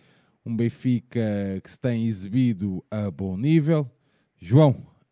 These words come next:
ehm, o que é que te parece aqui a montagem deste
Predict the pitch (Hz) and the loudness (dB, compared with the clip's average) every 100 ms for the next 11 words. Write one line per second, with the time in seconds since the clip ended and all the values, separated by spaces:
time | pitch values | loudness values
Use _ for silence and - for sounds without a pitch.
0 | - 104 101 98 98 95 98 95 92 92 | -8 -6 -6 -6 -6 -6 -8 -10 -12 -16
1 | 92 _ _ _ _ _ _ _ _ 131 | -20 _ _ _ _ _ _ _ _ -10
2 | 117 - 131 131 - 127 127 120 110 117 | -8 -2 0 2 0 -4 -2 -2 0 -2
3 | - 127 113 92 101 90 104 - | -2 -2 -2 -4 -6 -6 -6 -8